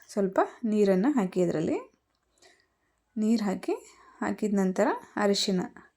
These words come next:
ಸ್ವಲ್ಪ ಅರಿಶಿಣನ ಆ್ಯಡ್ ಮಾಡಿ ಅದರಲ್ಲಿ. ಮಾಡಿದ ನಂತರ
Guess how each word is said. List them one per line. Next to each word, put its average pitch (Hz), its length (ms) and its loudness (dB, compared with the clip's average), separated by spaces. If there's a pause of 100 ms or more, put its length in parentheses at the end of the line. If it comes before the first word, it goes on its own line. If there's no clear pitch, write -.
(400)
ಸ್ವಲ್ಪ 196 380 4 (360)
ಅರಿಶಿಣನ 202 600 2 (800)
ಆ್ಯಡ್ 190 220 2
ಮಾಡಿ 185 240 4
ಅದರಲ್ಲಿ. 202 380 0 (1200)
ಮಾಡಿದ 196 380 2
ನಂತರ 185 320 -2